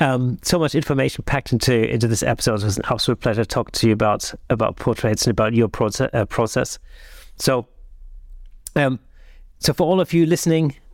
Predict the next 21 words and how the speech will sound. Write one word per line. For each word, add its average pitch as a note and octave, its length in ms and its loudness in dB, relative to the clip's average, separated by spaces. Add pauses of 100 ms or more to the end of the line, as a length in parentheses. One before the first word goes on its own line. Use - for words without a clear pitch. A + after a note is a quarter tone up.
um, B2+ 220 0
if - 160 0
you F3 100 6
are F3+ 120 2
listening D#3+ 320 2
to C#3+ 120 0
the C#3 120 2
audio D3 260 2
version A#2+ 320 0
of A#2+ 80 0
this - 140 -4
podcast, - 420 -2
you'll A#2 80 0
be C#3+ 140 4
reminded B2 540 2
that, A2 220 0 (440)
uh, G#2 180 0 (120)
there's - 180 0
a - 40 -2
fully C3+ 240 2
fledged, - 460 -2